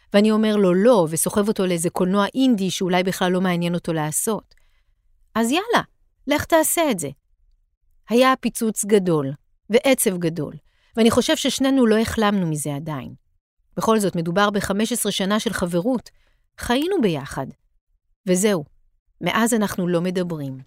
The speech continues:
בעקבות פירוק החבילה, פפושדו יצא לביים לבדו את מילקשייק, שקשלס חתום עליו כמפיק, ואילו קשלס ביים לבדו את דרומית לגן עדן,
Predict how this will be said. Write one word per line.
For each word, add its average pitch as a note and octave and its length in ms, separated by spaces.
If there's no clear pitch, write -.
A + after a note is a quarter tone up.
בעקבות B3+ 420
פירוק D#4 280
החבילה, A#3+ 480
פפושדו B3+ 460
יצא A#3 260
לביים A3 440
לבדו G3 600
את - 140
מילקשייק, F3 560
שקשלס B3 580
חתום A#3 340
עליו G#3 260
כמפיק, - 580
ואילו D#3+ 220
קשלס A3+ 460
ביים A3+ 220
לבדו A3 380
את B3 60
דרומית G3+ 380
לגן G3 240
עדן, A#3 360